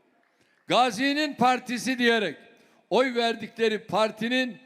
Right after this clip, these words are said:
Batı mühipleri cemiyetine dönüşmesi, milli meselelerin hiçbirinde onurlu bir duruş sergileyememesi en fazla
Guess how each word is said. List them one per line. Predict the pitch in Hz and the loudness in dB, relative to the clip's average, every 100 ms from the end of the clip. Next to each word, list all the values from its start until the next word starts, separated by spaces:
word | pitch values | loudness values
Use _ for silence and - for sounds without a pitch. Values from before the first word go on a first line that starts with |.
| _ _ _ | _ _ _
Batı | 120 123 339 - 285 311 | -2 2 2 0 -2 -2
mühipleri | 240 226 214 226 180 220 233 226 | -2 -2 -2 -2 -2 0 0 -2
cemiyetine | 170 220 220 214 214 214 220 202 | -2 -2 0 -2 -2 -2 -2 -2
dönüşmesi, | 202 208 170 190 196 208 262 262 - - _ _ _ | 0 -2 -4 -4 -2 0 0 -2 -8 -20 _ _ _
milli | 151 214 214 240 226 | -6 -4 -2 -2 -2
meselelerin | 208 185 202 202 208 202 202 196 165 | -2 -6 -4 0 2 2 2 0 -2
hiçbirinde | 175 - 220 262 220 214 226 226 - - _ _ | -8 -8 -4 -2 -2 0 0 -2 -6 -18 _ _
onurlu | 175 220 226 233 247 | -2 2 2 2 0
bir | 226 208 | 0 0
duruş | 208 220 226 | 0 0 0
sergileyememesi | - 208 208 202 202 208 220 208 202 175 208 226 214 - _ _ | 0 0 0 0 2 2 2 0 -2 -2 -2 -2 -2 -6 _ _
en | - 285 269 | 0 0 0
fazla | 180 214 214 214 269 285 247 | -2 0 0 2 2 2 -2